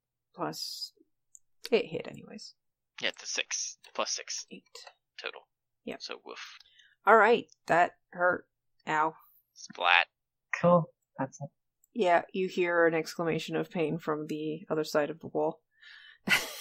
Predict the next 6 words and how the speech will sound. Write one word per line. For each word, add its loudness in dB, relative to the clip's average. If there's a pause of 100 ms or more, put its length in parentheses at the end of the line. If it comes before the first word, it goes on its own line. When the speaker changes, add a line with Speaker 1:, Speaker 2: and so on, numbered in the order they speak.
(1200)
Speaker 1:
Anything 6
else? 2 (460)
Speaker 3:
That's 2
it. 4 (480)
Speaker 1:
All -6
right, 2